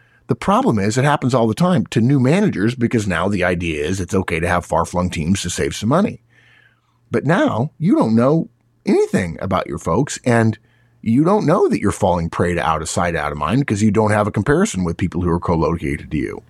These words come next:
You may think you're spending roughly equal time with distant folks, but you're not, and you're certainly not getting those random interactions with them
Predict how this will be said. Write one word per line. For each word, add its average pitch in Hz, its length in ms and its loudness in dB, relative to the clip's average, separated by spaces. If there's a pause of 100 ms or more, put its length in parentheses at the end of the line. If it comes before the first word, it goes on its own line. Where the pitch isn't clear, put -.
(340)
You 139 100 2
may 208 160 4
think 208 420 0
you're 285 100 2
spending 87 440 -2
roughly 85 340 -2
equal 85 320 -4
time 80 480 -2
with 90 160 -4
distant - 380 -2
folks, - 460 -4 (840)
but - 280 0
you're 117 140 4
not, 90 440 0 (260)
and 120 480 2
you're 95 160 0
certainly 101 340 0
not 87 240 0
getting 87 220 -2
those 85 180 -2
random 87 320 -2
interactions 82 540 -2
with 82 120 -6
them 78 320 -4